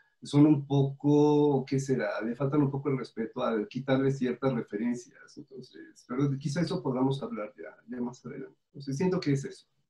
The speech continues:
ese cóctel que hizo Dante, que lo volvió popular,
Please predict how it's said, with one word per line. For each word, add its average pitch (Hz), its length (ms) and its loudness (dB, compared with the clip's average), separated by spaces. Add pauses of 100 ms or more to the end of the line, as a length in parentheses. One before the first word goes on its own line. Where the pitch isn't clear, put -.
(100)
ese 139 220 2
cóctel 113 420 -6
que - 100 -8
hizo - 280 -8 (520)
Dante, 101 380 -6 (340)
que 120 80 -6
lo 101 120 -4
volvió 110 280 -4
popular, - 300 -20